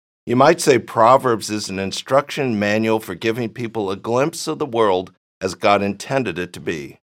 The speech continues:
The wicked do great harm to shalom.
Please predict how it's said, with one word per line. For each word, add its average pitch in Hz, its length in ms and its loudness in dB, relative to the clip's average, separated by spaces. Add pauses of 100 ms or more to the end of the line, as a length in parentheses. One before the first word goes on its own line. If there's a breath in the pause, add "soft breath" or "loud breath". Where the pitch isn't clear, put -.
(460)
The 127 80 4
wicked 160 420 2
do 135 160 0
great 117 360 2
harm 120 340 2
to 85 160 -10
shalom. 73 560 -6